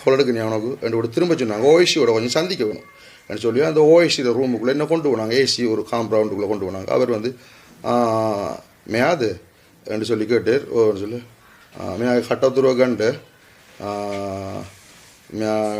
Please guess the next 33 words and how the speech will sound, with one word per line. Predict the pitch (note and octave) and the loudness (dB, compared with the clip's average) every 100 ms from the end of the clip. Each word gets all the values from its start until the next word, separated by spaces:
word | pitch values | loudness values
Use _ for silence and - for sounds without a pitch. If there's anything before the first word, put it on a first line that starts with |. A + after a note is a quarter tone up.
| G#2 G#2 G2+ G2 F#2+ - | -4 -2 -2 -2 -4 0
எவன்டனே | C#3 D#3 A#2+ D#3+ - _ _ _ _ | 0 0 -2 -4 -10 _ _ _ _
பிரச்சனை | A2 A2 B2+ B2+ | -8 -4 -2 -2
குத்துனானே?" | C#3 C3+ C#3+ D#3 F#3 F3+ - | -2 -2 0 0 -4 -10 -10
என்று | A2 D3 | -4 -4
இப்படி | C#3+ D3 - - _ | -4 -6 -8 -16 _
சிங்கள | - - D3+ C3 B2 | -12 -4 2 4 4
வார்த்தையால | A2+ A#2+ | 2 0
சொன்னேன். | - - - - - - - - | 0 -4 -6 -12 -14 -16 -18 -16
சொன்ன | - D#3 D#3 | -2 2 4
உடனே, | C#3 C3 F3 | 4 4 2
"என்னட்ட | F3+ E3 | 0 2
ஒரு | D#3+ D3+ | 2 4
கட்டத்துறம் | C#3+ C#3 B2+ C3 B2+ | 2 0 0 0 2
இல்லை, | A#2+ A#2+ | 0 0
ஒன்றும் | A#2+ B2+ B2 | 0 0 -2
இல்லை, | A#2 A#2 A2+ B2 | -2 -2 0 0
ரைட், | C3 A#2 | 0 0
போயிட்டு | C#3+ B2+ | 0 2
வா" | B2 G#2 - - - - - | 0 0 -16 -20 -20 -12 -2
என்று | A#2+ | 0
சொல்லி | A2+ G#2 A#2+ | 0 0 0
என்ன | C3+ | 0
அனுப்பின | A#2+ G#2 G#2 | -2 -2 -4
பிறகு | G2 G2+ | -4 -2
நான் | A#2 D3+ D3 | 0 0 0
போய் | C3+ | -2
படுத்த | B2+ A2+ A2 | 0 -2 -2
பிறகு | G#2 G#2 | -2 -2
எனக்கு | B2+ C3 C3+ | -2 -4 -4
காது | - C#3 C#3 | 2 2 2
குத்து | C3 B2 B2 | -2 -4 -4
வலி | A#2 | -2
தாங்கலாது. | B2 C3 A#2+ G2 D#2+ | 0 -2 -2 -4 -8